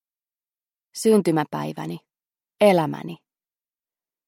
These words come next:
Herään neljäntenätoista helmikuuta aikaisin.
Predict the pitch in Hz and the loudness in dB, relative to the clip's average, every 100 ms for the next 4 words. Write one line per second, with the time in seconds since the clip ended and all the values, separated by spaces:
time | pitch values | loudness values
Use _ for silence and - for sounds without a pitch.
0 | _ _ _ _ _ _ _ _ _ _ | _ _ _ _ _ _ _ _ _ _
1 | _ _ _ _ _ - 226 262 262 254 | _ _ _ _ _ 2 6 8 8 8
2 | 262 233 185 175 165 175 175 196 208 196 | 8 6 4 -2 0 0 0 0 2 4
3 | 165 - 175 196 185 170 151 143 151 180 | 2 2 2 4 4 2 -2 -8 -8 -8
4 | 175 | -10